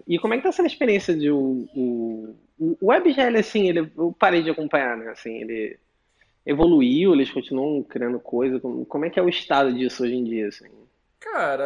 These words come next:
Speaker 2: é bem tranquilo, assim. Eu não, eu não tô fazendo muita coisa com o web G L puro. Eu tava tentando criar um shader pra, pra desenhar neve no terreno. <laughs> Um suspiro pra, pra, pra deixar o dia por, pra trás.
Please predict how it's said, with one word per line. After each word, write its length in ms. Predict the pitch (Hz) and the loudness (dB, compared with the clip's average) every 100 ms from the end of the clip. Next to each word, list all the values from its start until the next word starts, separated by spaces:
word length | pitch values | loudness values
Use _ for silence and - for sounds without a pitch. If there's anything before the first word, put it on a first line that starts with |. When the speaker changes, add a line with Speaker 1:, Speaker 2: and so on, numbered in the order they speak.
| 160 196 | -4 -6
Speaker 2:
é 20 | |
bem 200 | 156 151 | -10 -10
tranquilo, 500 | 170 180 131 117 110 | -10 -10 -10 -10 -10
assim. 380 | 110 104 92 85 | -12 -16 -20 -20
Eu 160 | 85 110 | -16 -14
não, 180 | 135 - | -14 -14
eu 100 | 123 | -14
não 120 | 143 | -14
tô 180 | 143 143 | -14 -14
fazendo 280 | 143 131 131 | -14 -14 -16
muita 160 | 127 | -18
coisa 320 | 127 117 117 120 | -16 -16 -16 -18
com 220 | 113 120 | -16 -12
o 20 | |
web 180 | 117 113 | -12 -12
G 60 | |
L 120 | 107 107 | -14 -14
puro. 280 | 113 123 120 | -14 -10 -8
Eu 20 | |
tava 160 | 127 | -10
tentando 280 | 123 120 120 | -12 -14 -14
criar 180 | 117 117 | -14 -14
um 80 | 113 | -16
shader 540 | - 113 110 104 107 110 _ - | -14 -12 -12 -16 -18 -20 _ -12
pra, 360 | 117 107 107 110 _ _ _ _ | -10 -10 -14 -20 _ _ _ _
pra 100 | - | -18
desenhar 720 | 127 123 123 110 110 110 104 110 _ _ _ _ _ _ _ _ | -16 -14 -14 -12 -12 -12 -14 -18 _ _ _ _ _ _ _ _
neve 500 | 131 123 123 120 107 | -8 -4 -4 -6 -10
no 140 | 107 107 | -12 -10
terreno. 560 | 113 107 104 107 110 104 - _ _ _ _ _ _ - _ - | -12 -12 -14 -14 -14 -16 -18 _ _ _ _ _ _ -20 _ -20
<laughs> 360 | - 151 131 _ _ _ _ - - - - - 135 | -14 -10 -10 _ _ _ _ 8 12 12 12 12 10
Um 80 | 123 | 0
suspiro 420 | 117 - 113 110 | -14 -10 -10 -8
pra, 320 | 113 110 110 | -10 -12 -12
pra, 420 | 110 107 107 110 - _ _ _ _ _ - | -16 -16 -16 -18 -20 _ _ _ _ _ -18
pra 160 | 117 | -14
deixar 280 | 113 110 120 | -12 -10 -10
o 60 | 110 | -10
dia 240 | 104 107 | -12 -16
por, 180 | 107 110 | -16 -20
pra 140 | 110 | -20
trás. 340 | 107 87 - | -18 -18 -20